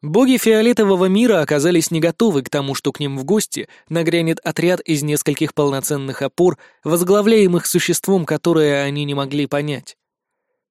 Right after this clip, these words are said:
«Стоп!» — скомандовал Уриил, замерев на месте и прислушиваясь к собственным ощущениям. Он чувствовал Гавриила поблизости, но никак не мог понять, где конкретно. В этот момент башня, возле которой находился отряд,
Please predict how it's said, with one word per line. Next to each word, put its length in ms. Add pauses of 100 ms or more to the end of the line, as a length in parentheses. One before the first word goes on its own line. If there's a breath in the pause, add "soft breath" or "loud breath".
«Стоп!» — 360 (460)
скомандовал 680
Уриил, 400 (180 soft breath)
замерев 460
на 80
месте 340
и 60
прислушиваясь 680
к 60
собственным 520
ощущениям. 800 (760)
Он 240
чувствовал 640
Гавриила 480
поблизости, 720 (220 soft breath)
но 100
никак 320
не 80
мог 180
понять, 320
где 260
конкретно. 680 (760)
В 100
этот 200
момент 400
башня, 380
возле 200
которой 300
находился 560
отряд, 260